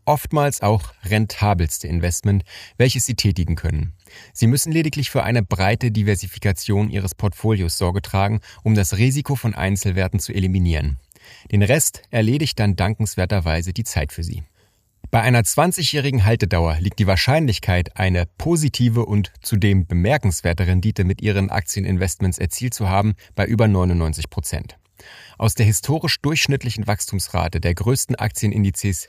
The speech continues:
lässt sich ableiten, dass sich ihr angelegtes Kapital etwa alle sieben Jahre verdoppelt. Wenn Sie zudem einen monatlichen Zuschuss auf Ihr Brokerkonto tätigen,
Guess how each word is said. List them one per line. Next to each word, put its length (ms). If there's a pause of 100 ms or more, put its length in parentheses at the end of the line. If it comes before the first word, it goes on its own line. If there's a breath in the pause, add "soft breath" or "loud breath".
lässt 240
sich 180
ableiten, 540 (400 loud breath)
dass 160
sich 140
ihr 180
angelegtes 500
Kapital 520
etwa 240
alle 300
sieben 260
Jahre 280
verdoppelt. 540 (720 loud breath)
Wenn 160
Sie 80
zudem 400
einen 240
monatlichen 580
Zuschuss 440
auf 180
Ihr 80
Brokerkonto 720
tätigen, 540